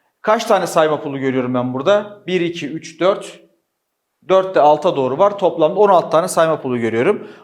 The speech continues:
Bu on altı tane sayma pulunun kaça bölündüğünü görüyorum burada? İkiye. Yani buradaki işlemim benim on altı bölü ikidir.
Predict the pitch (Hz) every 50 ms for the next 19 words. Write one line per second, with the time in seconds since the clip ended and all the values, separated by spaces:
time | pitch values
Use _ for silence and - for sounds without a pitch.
0 | _ - - 160 196 226 233 226 220 220 - 214 185 180 175 - - 180 175 180
1 | 196 202 196 202 196 170 151 151 175 214 240 240 - - - - - _ - 175
2 | 165 165 262 254 226 208 185 170 165 147 147 143 131 135 127 127 123 127 131 131
3 | 151 180 220 202 - - - 160 120 98 107 151 190 190 170 156 175 196 190 196
4 | 185 196 185 160 - - 175 160 151 143 139 165 185 160 147 160 202 196 - -
5 | - - - _ _ _ _ - 180 208 208 196 180 160 143 131 - 180 185 202
6 | 214 220 220 220 214 - - - - _ _ - _ _ 123 123 147 160 160 156
7 | 170 190 202 208 208 - - - - - 156 - - - 196 127 110 - - -